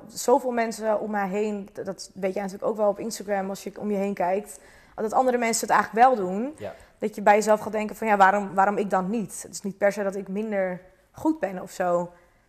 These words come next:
Speaker 1: Ik denk dat mensen al heel, heel gauw gaan denken dat, dat ze niet goed genoeg ergens
Speaker 2: Mhm.
Speaker 1: voor zijn. Terwijl, ja, iemand anders, die doet precies hetzelfde en
Speaker 2: Ja.
Speaker 1: die zet het wel door en jij niet.
Speaker 2: Ja.
Speaker 1: Dus op een gegeven moment dacht ik, nou, ik, eh,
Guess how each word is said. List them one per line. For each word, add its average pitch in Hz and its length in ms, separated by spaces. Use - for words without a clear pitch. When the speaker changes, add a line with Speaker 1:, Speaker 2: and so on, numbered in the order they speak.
Speaker 1:
Ik 196 60
denk 202 100
dat 202 100
mensen 214 300
al 208 60
heel, 214 300
heel 226 160
gauw 214 260
gaan 208 180
denken 208 300
dat, - 340
dat 208 260
ze - 80
niet 214 120
goed - 160
genoeg 214 240
ergens 196 280
Speaker 2:
Mhm. - 100
Speaker 1:
voor 185 80
zijn. 185 400
Terwijl, - 360
ja, - 260
iemand 196 240
anders, 196 540
die 214 120
doet 220 140
precies 240 260
hetzelfde 247 480
en 208 340
Speaker 2:
Ja. 214 60
Speaker 1:
die 233 280
zet 220 180
het 196 120
wel 226 180
door 190 220
en 202 120
jij 202 180
niet. 214 380
Speaker 2:
Ja. 95 140
Speaker 1:
Dus 240 120
op 233 60
een - 60
gegeven 285 60
moment 277 180
dacht 233 160
ik, 208 80
nou, 185 220
ik, 180 180
eh, 170 360